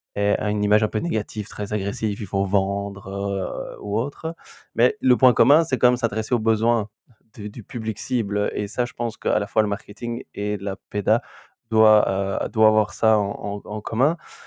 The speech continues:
Et, et un autre argument pour dire, ben, on s-,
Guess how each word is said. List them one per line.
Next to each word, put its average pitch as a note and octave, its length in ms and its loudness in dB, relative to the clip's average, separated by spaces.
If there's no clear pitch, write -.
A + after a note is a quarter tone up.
Et, A2 460 0
et A#2 60 4
un B2 120 6
autre D3 200 4
argument B2 480 6
pour A2+ 120 -2
dire, A#2 140 -2
ben, A2 180 6
on G#2+ 120 0
s-, - 220 -14